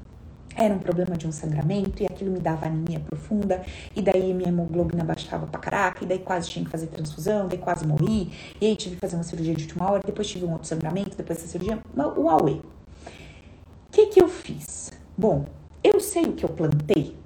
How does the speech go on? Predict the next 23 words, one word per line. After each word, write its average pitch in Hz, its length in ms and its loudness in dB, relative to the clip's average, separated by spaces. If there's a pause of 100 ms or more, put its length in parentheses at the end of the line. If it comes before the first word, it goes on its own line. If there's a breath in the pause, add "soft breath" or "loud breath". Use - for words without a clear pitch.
pra 170 120 2
saber 160 460 4
se 165 400 -2 (320 loud breath)
eu 180 80 4
vou 160 140 4
ser - 240 -2
curada 165 680 2 (100)
ou 170 200 8
não, 160 240 4
no 151 280 4
sentido 160 380 -2
de 147 180 -2 (280 loud breath)
vou 180 160 8
fazer 147 340 2
as 143 100 0
minhas 143 180 2
terapias - 400 -4
e 156 40 -4
vou 156 100 0
ser - 160 -6
curada 131 280 -4
com 151 160 -4
isso? - 300 -4